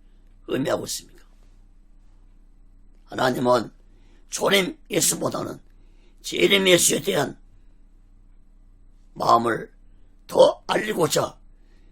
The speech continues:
성경에 많이 기록했다는 사실을 깨달아야 할 것입니다. 그런데 말씀을 전하는 주의 종들이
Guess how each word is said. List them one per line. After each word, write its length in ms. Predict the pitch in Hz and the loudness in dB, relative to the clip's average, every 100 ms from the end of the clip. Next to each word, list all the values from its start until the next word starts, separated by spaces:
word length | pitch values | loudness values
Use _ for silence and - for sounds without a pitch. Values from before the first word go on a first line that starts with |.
| - | -18
성경에 760 | - - - - - 120 - - - - - | -12 -10 -10 -8 -6 -8 -10 -18 -20 -20 -20
많이 500 | - - 214 170 - - - - - - - | -12 -4 0 0 -2 -14 -20 -20 -20 -20 -12
기록했다는 640 | - - - 113 - - | -8 -6 -8 -12 -12 -12
사실을 540 | - 156 - - - - - - - - - - - - | -12 -12 -12 -14 -16 -20 -20 -20 -20 -20 -20 -20 -20 -14
깨달아야 360 | - 165 - | -6 -2 -2
할 100 | - | -6
것입니다. 420 | - - - - - - - - - - - - - - - - - - - - - - - - - - | -10 -14 -14 -16 -20 -20 -20 -20 -20 -20 -20 -20 -20 -20 -20 -20 -20 -20 -20 -20 -20 -20 -20 -20 -20 -8
그런데 580 | 120 120 110 98 85 - - - - - - - | -6 -2 0 -2 -4 -14 -20 -20 -20 -20 -20 -20
말씀을 580 | - 165 190 - 208 214 | -6 4 4 4 2 2
전하는 540 | - 170 156 147 - - - - - | 2 0 2 0 -4 -14 -20 -20 -6
주의 240 | - - | -4 -4
종들이 460 | - - - - | -6 -12 -16 -20